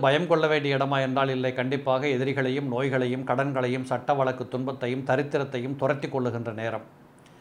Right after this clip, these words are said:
அதனால் உங்கள் வீட்டுக்குள் இருந்த வறுமையை போக்குவதற்கு தேவையான கடினமான உழைப்பாற்றல் இப்பொழுது கிடைக்கும். நீண்ட நாட்களாக வேலை தேடி கொண்டிருந்த இளைஞர்களுக்கு வேலை வாய்ப்புகள் தேடி வரும். ஏற்கனவே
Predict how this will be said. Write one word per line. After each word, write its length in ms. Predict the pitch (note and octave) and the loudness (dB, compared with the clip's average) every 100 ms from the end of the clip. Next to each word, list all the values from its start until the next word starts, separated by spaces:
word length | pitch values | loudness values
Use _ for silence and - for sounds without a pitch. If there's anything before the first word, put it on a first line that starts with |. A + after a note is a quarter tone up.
| - - - - - | -20 -20 -20 -8 4
அதனால் 300 | D#3 F#3+ F#3 | 8 10 8
உங்கள் 220 | E3+ E3 | 6 4
வீட்டுக்குள் 360 | F#3+ F#3+ F#3 F3 | 4 4 6 6
இருந்த 180 | E3 D#3 C3+ | 6 6 6
வறுமையை 360 | D#3+ F3+ E3+ D#3 | 6 4 4 4
போக்குவதற்கு 640 | D#3 D#3 D3 C#3 B2+ C#3 | 2 2 0 0 -2 -4
தேவையான 420 | C#3 C#3 C#3 C3 C3 | 0 2 2 2 2
கடினமான 720 | C3+ D3 D#3 D#3 D#3+ F3 E3+ | 0 0 2 4 6 4 4
உழைப்பாற்றல் 580 | C3 D3+ D#3 D3 C#3+ C3+ A#2+ | 4 4 6 4 4 -2 2
இப்பொழுது 260 | B2+ B2 | 0 0
கிடைக்கும். 420 | B2+ C3 C3 B2 | 0 -2 -2 -2
நீண்ட 180 | C3+ D3 C#3+ | -2 0 0
நாட்களாக 440 | D3 - D3+ C#3+ C#3 | 0 2 4 4 2
வேலை 280 | C3 D#3 | 2 2
தேடி 240 | D3 C#3 C3 | 0 0 -2
கொண்டிருந்த 380 | C3+ C3 B2 B2 | -2 -2 -2 0
இளைஞர்களுக்கு 640 | B2 C#3+ C3 B2 B2 D3+ B2 | 0 0 0 -2 -2 -2 2
வேலை 140 | C#3+ | 2
வாய்ப்புகள் 500 | C#3 C3+ C3 B2+ A2+ B2 | 2 0 -2 -6 -2 0
தேடி 180 | A#2+ A2+ | 0 -2
வரும். 200 | C3 D#3+ - - - - - - C3 | -4 -6 -16 -20 -20 -20 -20 0 2
ஏற்கனவே 420 | E3 F3 F3 | 4 6 6